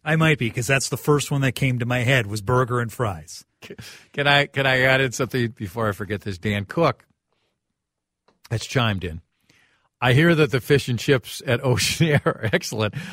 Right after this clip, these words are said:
Speaker 2: I wouldn't know because I wasn't allowed to have 'em." Okay, so Dan and I used to bet quite a bit. <clears throat> And I won, for some reason, like, eight bets in a row. And so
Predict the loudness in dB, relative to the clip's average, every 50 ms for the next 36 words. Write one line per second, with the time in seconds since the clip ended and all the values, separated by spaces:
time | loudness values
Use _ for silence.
0 | -12 -4 2 4 4 4 4 4 2 2 2 2 4 6 6 6 6 4 2 0
1 | 0 0 0 0 0 0 -2 -2 -2 -4 -4 0 2 0 2 2 0 2 2 2
2 | 2 2 0 -2 -10 -12 -4 -2 -2 0 0 -2 -6 -4 -4 -4 -6 -6 -8 -16
3 | -8 -6 -2 -2 -2 -2 0 0 0 0 0 -2 -4 -6 -6 -8 -8 -6 -2 0
4 | 0 0 0 -4 _ _ _ _ _ _ _ _ _ _ _ _ 4 6 6 6
5 | 6 2 -2 -6 -10 -12 -16 _ _ _ _ 0 0 0 0 -2 -6 -12 _ _
6 | _ _ _ _ _ _ _ _ _ -2 0 2 2 2 2 2 0 0 -4 -8
7 | -14 _ _ _ _ _ _ _ _ _ _ _ _ _ _ _ _ 6 8 10
8 | 10 10 8 8 8 8 8 8 6 4 2 -2 -4 -6 -8 -12 _ _ _ _
9 | -2 -2 2 4 4 4 4 4 2 2 2 0 0 -2 -4 -4 -4 -8 _ _
10 | 0 2 2 2 0 -2 -6 -2 2 2 2 2 2 -2 -8 -8 -8 -10 -14 -18
11 | -20 _ _ _ _ _ _ _ _ _ _ _ _ _ _ _ _ _ _ _
12 | _ _ _ _ _ _ _ _ _ -2 -2 -2 -2 -4 -2 0 2 4 4 4
13 | 4 2 2 2 0 -2 -4